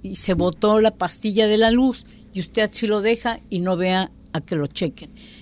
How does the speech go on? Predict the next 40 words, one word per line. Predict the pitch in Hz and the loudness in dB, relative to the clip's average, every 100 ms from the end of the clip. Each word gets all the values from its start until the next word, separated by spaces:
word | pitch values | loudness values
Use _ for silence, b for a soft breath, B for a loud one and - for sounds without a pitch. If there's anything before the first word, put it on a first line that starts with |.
| B | B
¿Qué | 233 | 0
pasa | - 247 240 247 | 2 2 0 -2
si | 240 196 | -2 -2
se | - 190 175 - | -2 -2 -2 -4
bota | 175 175 208 208 226 202 | 2 6 6 6 4 4
algo | 202 196 | 2 0
por | 196 180 175 | -4 -4 0
alguna | 170 170 196 196 | 0 0 -2 -2
fuga | - 185 196 | -2 0 0
de | 180 | 2
agua | 170 139 - - b b - | 0 -2 -12 -20 b b -12
y | |
usted | 196 254 | -4 0
así | 247 254 262 | 2 0 -2
la | 269 269 | -2 -2
deja? | 320 - 190 - - - - - - - - - - - | -6 -12 -18 -20 -20 -20 -20 -20 -20 -20 -20 -20 -20 -2
Cuando | 226 214 | 2 2
usted | 214 - 262 - | 2 4 2 4
quiera | 269 269 | 4 4
reparar, | 240 254 262 254 254 262 - - | 6 2 4 4 4 2 -6 -8
ya | 190 214 | -2 2
no | 226 | 4
va | 233 | 4
a | |
poder. | 220 220 262 247 - - - | 4 4 6 4 -2 -14 0
¿Por | 214 - | 0 4
qué? | 294 - B | 2 0 B
Porque | - 196 208 | -6 -6 -2
ya | 196 220 | -2 0
se | 262 | 0
le | 220 | -4
juntó | - 180 - 202 | -6 -10 -6 -6
todo. | - 214 180 - - | -2 -2 -4 -2 4
Ese | 269 - | 4 4
es | 269 | -2
el | 269 220 | -2 -2
ejemplo | - 240 254 240 | -2 -2 -2 0
que | 240 | 2
le | 233 | 2
pongo | 233 254 233 240 | 2 0 2 0